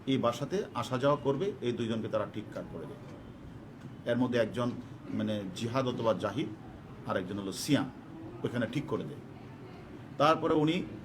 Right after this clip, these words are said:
যে মাস্টার মাইন্ড, উনি সেখানে সব কিছু ঠিক করে কোন গাড়িটা ইউজ হবে, কাকে কত টাকা দিতে হবে, সেগুলি ঠিকঠাক করে কারা কারা থাকবে,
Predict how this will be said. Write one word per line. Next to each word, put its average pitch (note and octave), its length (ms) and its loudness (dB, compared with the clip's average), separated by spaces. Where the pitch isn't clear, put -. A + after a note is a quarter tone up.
যে B2 60 0
মাস্টার B2+ 400 4
মাইন্ড, A2 300 2
উনি D3+ 300 4
সেখানে D3+ 560 2
সব A#2+ 100 0
কিছু D#3+ 260 -2
ঠিক C#3 220 2
করে C3+ 200 4
কোন C#3 240 8
গাড়িটা C3 340 4
ইউজ A#2+ 240 2
হবে, B2+ 240 0
কাকে A#2+ 320 0
কত C#3+ 140 -2
টাকা C3+ 220 0
দিতে B2+ 260 -2
হবে, F#2 300 -2
সেগুলি C3 400 4
ঠিকঠাক C3 440 -2
করে C3 240 0
কারা A#2+ 220 4
কারা C#3 200 2
থাকবে, B2+ 320 0